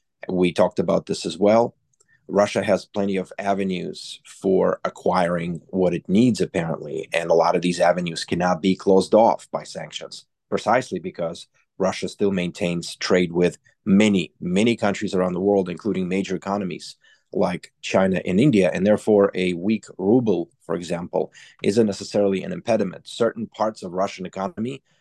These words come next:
have indeed been affected. Some of the more high-tech sectors on the civilian side have been affected, but the Russian defense industrial sector has been more insular, more siloed from the rest of the civilian economy,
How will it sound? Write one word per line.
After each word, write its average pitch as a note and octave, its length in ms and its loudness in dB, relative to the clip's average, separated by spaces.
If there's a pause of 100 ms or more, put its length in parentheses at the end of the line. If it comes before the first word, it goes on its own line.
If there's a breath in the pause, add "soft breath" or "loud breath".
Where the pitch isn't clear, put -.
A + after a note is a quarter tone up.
have G2 120 0
indeed G2 280 0
been F#2+ 140 2
affected. F#2+ 460 0 (320 soft breath)
Some G#2 220 2
of G2+ 60 4
the G2 80 2
more G2 180 4
high-tech F#2+ 460 -4
sectors G#2 500 -6
on G2 120 -8
the F#2 80 -6
civilian G2 460 2
side F#2+ 420 2
have F#2+ 200 -2
been F#2 140 -12
affected, - 460 -4 (440)
but G#2 180 0
the G#2+ 60 4
Russian A2+ 320 4
defense G#2+ 380 0
industrial G2 480 -4
sector F#2 380 -6
has F#2 180 -2
been F#2 280 -2 (240)
more G#2 240 2
insular, - 500 -2 (200)
more G2 160 4
siloed G2+ 580 2
from F#2+ 300 -2
the F#2 80 -2
rest F#2 280 -2
of F2 120 -8
the E2+ 160 -6
civilian F2+ 500 0
economy, F#2+ 500 0